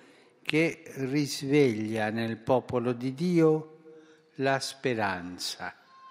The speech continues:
Sperare è un bisogno primario dell'uomo. Sperare nel futuro, credere nella vita,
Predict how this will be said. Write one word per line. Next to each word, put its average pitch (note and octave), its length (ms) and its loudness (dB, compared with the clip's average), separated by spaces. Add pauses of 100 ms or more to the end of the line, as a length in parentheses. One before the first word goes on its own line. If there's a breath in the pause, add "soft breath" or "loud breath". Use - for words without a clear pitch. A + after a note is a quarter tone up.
(1400 soft breath)
Sperare D#3 1000 2
è C3+ 160 2
un C#3+ 180 4
bisogno C#3 680 2
primario A#2 840 0
dell'uomo. G2+ 800 -2 (960 soft breath)
Sperare A2+ 640 0
nel A2+ 280 -2
futuro, C#3 1200 2 (380 soft breath)
credere A2 920 0
nella G#2+ 340 -2
vita, B2+ 800 0